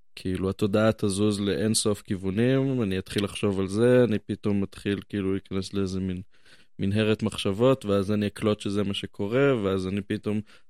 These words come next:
אחזיר את התשומת לב שלי לנשימה, או לאיזה צליל פתאום שקורה באמת, ואז איזה כלב ינבח ברקע,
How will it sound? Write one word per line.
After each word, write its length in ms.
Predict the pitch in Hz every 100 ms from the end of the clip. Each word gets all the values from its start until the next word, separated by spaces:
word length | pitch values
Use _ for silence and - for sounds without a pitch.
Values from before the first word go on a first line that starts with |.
| -
אחזיר 360 | - 98 104
את 100 | 101
התשומת 400 | 98 - 104 98
לב 160 | 107 98
שלי 260 | 104 98
לנשימה, 800 | 98 98 104 - 107 127 139 135
או 140 | 135 107
לאיזה 500 | 98 98 98 95 95
צליל 380 | - 117 127 127
פתאום 300 | 123 127 120
שקורה 500 | - - 120 117 123
באמת, 460 | 120 117 123 120 101
ואז 180 | 101
איזה 160 | 95 95
כלב 380 | - 120 120 113
ינבח 320 | 113 117 117
ברקע, 560 | 117 110 117 - 120